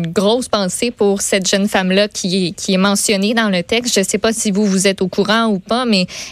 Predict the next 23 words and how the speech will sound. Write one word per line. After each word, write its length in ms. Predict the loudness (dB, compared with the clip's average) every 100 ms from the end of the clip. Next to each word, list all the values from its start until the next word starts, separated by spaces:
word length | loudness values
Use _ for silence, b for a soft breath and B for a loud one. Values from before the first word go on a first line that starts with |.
| B
est-ce 220 | -2 -2
que, 320 | 0 0 0
est-ce 120 | -2
qu'il 100 | -2
y 40 | 0
a 80 | 0
quelqu'un 220 | 0 -2
qui 140 | 0
l'a 120 | 0
contacté, 640 | 2 0 0 -2 -2 -2 2
lui 160 | 2
offrir, 540 | 2 2 0 0 0 -2
parce 140 | -2
qu'on 80 | 0
le 80 | 2
sait 180 | 2 0
clairement, 380 | 0 2 0 0
là, 100 | 0
c'est 200 | -2 -2
qui, 260 | -2 -2
là. 60 | -2 B B B -2
Euh, 380 | -2 0 0 -2
est-ce 140 | -2